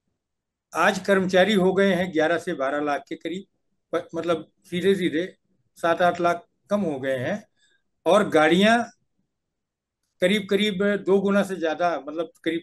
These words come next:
तीन गुने के करीब होने जा रही, करीब इक्कीस बाईस हजार के आसपास हो गए। तो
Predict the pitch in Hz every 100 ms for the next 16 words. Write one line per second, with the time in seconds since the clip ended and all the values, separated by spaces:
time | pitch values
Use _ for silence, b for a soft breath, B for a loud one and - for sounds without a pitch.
0 | - 196 202 190 190 175 165 170 185 151
1 | 156 151 143 180 190 156 165 - _ _
2 | _ _ _ _ _ 156 - 196 123 139
3 | 170 147 131 143 143 143 117 - 113 -
4 | 101 101 98 _ _ _ _ _ _ _
5 | _ _ _ _ _ 214 226 240